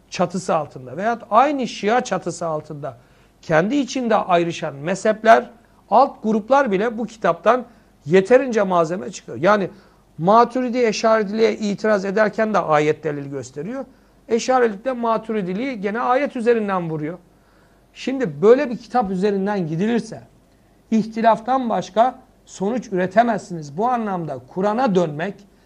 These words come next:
dön dolaş sürekli Kur'an metni üzerinden operasyon çekmek, İslam'ı yeniden keşfedilmiş bir şey gibi tanımlamaya çalışmak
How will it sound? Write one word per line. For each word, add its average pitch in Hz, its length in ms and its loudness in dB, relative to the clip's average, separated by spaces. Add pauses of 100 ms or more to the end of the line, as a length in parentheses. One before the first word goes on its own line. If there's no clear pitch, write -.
(500)
dön 285 400 4
dolaş 196 320 0
sürekli 208 560 -4
Kur'an 214 300 0
metni 196 380 -4
üzerinden 170 640 -2 (540)
operasyon 190 680 2
çekmek, 180 480 -4 (480)
İslam'ı 226 500 -2
yeniden 214 580 2 (360)
keşfedilmiş 196 880 -4
bir 190 40 -6
şey 226 260 -4
gibi 175 240 -6
tanımlamaya 196 600 -4
çalışmak 226 520 -6